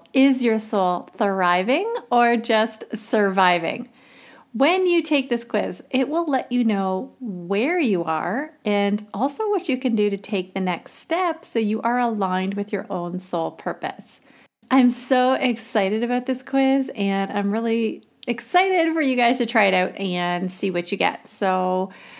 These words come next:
go ahead, it's, you can find it on my website, and it's also in the show notes.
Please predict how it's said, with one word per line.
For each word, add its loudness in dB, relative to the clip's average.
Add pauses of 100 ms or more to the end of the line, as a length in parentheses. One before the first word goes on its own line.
(280)
go 4
ahead, 4
it's, -4
you -4
can -4
find 2
it 0
on 2
my 4
website, 0
and -4
it's -6
also 0
in -2
the -4
show -6
notes. -14